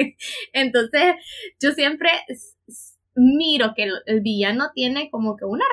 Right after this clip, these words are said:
razón, tal puede ser un poco justificada, no está correcto tal vez, pero, eh, eso me causa bastante intriga. Por eso me gustan mucho los cómics, porque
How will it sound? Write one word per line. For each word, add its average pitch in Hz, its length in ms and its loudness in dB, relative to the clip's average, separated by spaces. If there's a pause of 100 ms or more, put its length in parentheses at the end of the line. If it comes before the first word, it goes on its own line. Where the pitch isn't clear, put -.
razón, 359 380 -4
tal 214 260 -2 (340)
puede 254 340 0
ser 262 200 0
un 240 200 0
poco 247 320 -2
justificada, 214 720 0 (160)
no 214 260 4
está 240 300 -2
correcto 247 400 -8
tal 233 160 0
vez, 185 320 -6 (720)
pero, 226 960 4 (360)
eh, 214 300 0
eso 285 380 2
me 311 160 -2
causa 277 300 -2
bastante 269 320 -4
intriga. 269 420 -4
Por 208 100 2
eso 247 200 -4
me 294 120 -2
gustan 285 260 -6
mucho 247 260 -4
los 220 180 -4
cómics, 185 540 -8
porque 190 580 -4